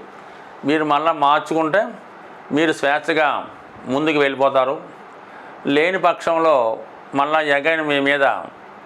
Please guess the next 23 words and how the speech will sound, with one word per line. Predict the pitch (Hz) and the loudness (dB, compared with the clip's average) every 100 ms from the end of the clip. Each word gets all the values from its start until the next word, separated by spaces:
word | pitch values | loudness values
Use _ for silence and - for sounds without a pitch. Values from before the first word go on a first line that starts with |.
| - - - - - - - 127 | -20 -20 -20 -20 -20 -20 -6 -2
మరి | 120 107 85 - - - - - - - - | -2 -2 -4 -8 -16 -20 -20 -20 -20 -10 -2
ఒక | 135 | 2
రెండున్నర | 139 139 139 139 127 | 2 0 0 0 0
సంవత్సరాల | 127 135 139 139 131 | 0 2 2 2 2
పాటు | 131 127 | 0 2
మళ్ళీ | 123 131 131 | 0 0 0
మిమ్మల్ని | 120 123 175 233 - - - - - - - | 0 -2 -2 -10 -16 -20 -20 -20 -20 -6 -2
శని | 139 156 | -2 0
తన | 147 139 135 | 0 2 0
యొక్క | 127 143 131 98 95 - - - | 0 2 2 0 -4 -12 -16 -2
ఆధీనంలోకి | 113 139 156 160 147 139 139 131 | 0 2 0 0 2 2 0 -2
తీసుకోవడం | 117 120 120 151 | -2 0 0 0
జరుగుతూ | 123 113 107 98 90 | 0 0 0 -2 -2
ఉంటుంది. | 78 - | -6 -10
అంటే, | - - - 170 160 | -12 -16 -14 -6 -2
శని | 151 160 160 156 | -2 0 2 0
ఆధీనంలో | 156 160 160 156 151 | 0 0 2 2 0
తీసుకోవడం | 147 151 147 143 | -2 0 2 0
అంటే | 139 175 208 - - - - - - - - | 0 -2 -4 -10 -20 -20 -20 -20 -20 -4 2
సౌకర్యాలకు | 135 147 160 160 160 156 143 120 | 2 2 0 4 4 4 0 2
దూరంగా | 135 143 143 139 | 4 4 2 0
ఉంటాయి, | 135 143 143 - - - - - - - - - | 0 -4 -6 -12 -20 -20 -20 -20 -20 -20 -6 -4
పని | 135 | -2